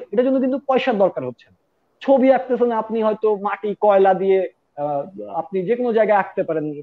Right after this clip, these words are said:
আপনি ফুটপাত ভরে ফেলেন, আপনি, আহ, দেয়ালে আঁকেন না, আপনি আঁকার অর্থ, কিন্তু সিনেমা আপনি কি দিয়ে করবেন? Cinema আপনি ব-, mobile দিয়ে বানালেন না, কিছু একটা আপনাকে হয় কোনো না কোনো প্ল্যাটফর্মে নিতে হবে, YouTube, যেখানে, যেখানে। তো এই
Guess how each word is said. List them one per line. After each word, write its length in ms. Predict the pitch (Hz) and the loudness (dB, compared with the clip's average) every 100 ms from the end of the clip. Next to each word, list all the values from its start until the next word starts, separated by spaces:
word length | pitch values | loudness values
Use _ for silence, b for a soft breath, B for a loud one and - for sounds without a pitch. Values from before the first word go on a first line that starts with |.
| 165 156 139 _ - | -6 -6 -8 _ -12
আপনি 220 | - 185 226 | -10 -6 -4
ফুটপাত 320 | 202 220 185 | -2 0 0
ভরে 220 | 165 202 | 2 0
ফেলেন, 260 | 175 165 156 | 0 -2 -2
আপনি, 320 | 160 170 165 | -6 -6 -6
আহ, 420 | - _ _ 135 | -8 _ _ -2
দেয়ালে 420 | 147 220 214 196 - - | 4 4 4 2 -2 -8
আঁকেন 280 | 185 190 175 | -8 -4 -4
না, 180 | 127 120 | -6 -10
আপনি 280 | 139 175 175 | -12 -12 -8
আঁকার 280 | 156 190 165 | -6 -6 -6
অর্থ, 200 | 143 170 | -6 -10
কিন্তু 240 | 208 202 - _ | -10 -12 -16 _
সিনেমা 380 | - 214 269 277 | -6 -2 0 -2
আপনি 200 | 262 233 | -4 -6
কি 140 | 214 | -6
দিয়ে 180 | 190 170 | -2 -2
করবেন? 340 | 143 117 104 95 _ _ _ _ _ | -4 -10 -14 -18 _ _ _ _ _
Cinema 320 | 185 233 247 214 | -2 -2 -2 -4
আপনি 200 | 202 214 | -6 -4
ব-, 200 | 226 233 | 0 2
mobile 320 | 214 233 240 233 | 4 4 6 6
দিয়ে 100 | 226 | 6
বানালেন 360 | 202 208 196 | 4 2 0
না, 80 | 165 | -2
কিছু 220 | - 226 | -6 -8
একটা 240 | 214 226 233 - - - | -8 -6 -8 -10 -20 -14
আপনাকে 340 | 202 202 220 | -10 -6 -2
হয় 220 | 214 202 | 0 0
কোনো 240 | 196 208 208 | 0 -6 -8
না 120 | 214 | -8
কোনো 160 | 214 220 | -8 -6
প্ল্যাটফর্মে 540 | 202 196 - 202 208 | -4 -6 -4 -6 -4
নিতে 220 | 196 196 | -4 -2
হবে, 200 | 185 185 | 0 0
YouTube, 420 | 185 190 185 190 - _ 185 | -2 -4 -6 -10 -12 _ -6
যেখানে, 200 | 185 196 | -6 -6
যেখানে। 200 | 196 _ 233 | -10 _ -6
তো 60 | |
এই 260 | 214 233 | -2 0